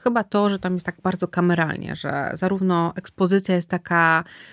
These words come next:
intymna w pewnym sensie, bo to są dosyć niskie sale w porównaniu z tym pierwszym piętrem, na którym jest siedemnasty wiek, który jest tą perłą w koronie,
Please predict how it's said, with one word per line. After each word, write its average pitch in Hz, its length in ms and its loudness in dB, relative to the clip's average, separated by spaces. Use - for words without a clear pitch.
intymna 208 600 4
w - 80 -18
pewnym 156 360 -2
sensie, 151 420 -4
bo 165 120 -4
to - 120 -10
są 156 160 -6
dosyć - 400 -8
niskie 220 420 4
sale 180 380 2
w 175 60 -20
porównaniu 180 580 0
z - 80 -12
tym 175 160 -6
pierwszym 185 420 0
piętrem, 180 520 -2
na 165 80 -2
którym 170 400 -2
jest 170 200 -2
siedemnasty 170 680 -4
wiek, 170 340 -2
który - 260 -4
jest 160 120 -4
tą 156 120 -6
perłą 175 420 -2
w - 80 -20
koronie, 165 720 2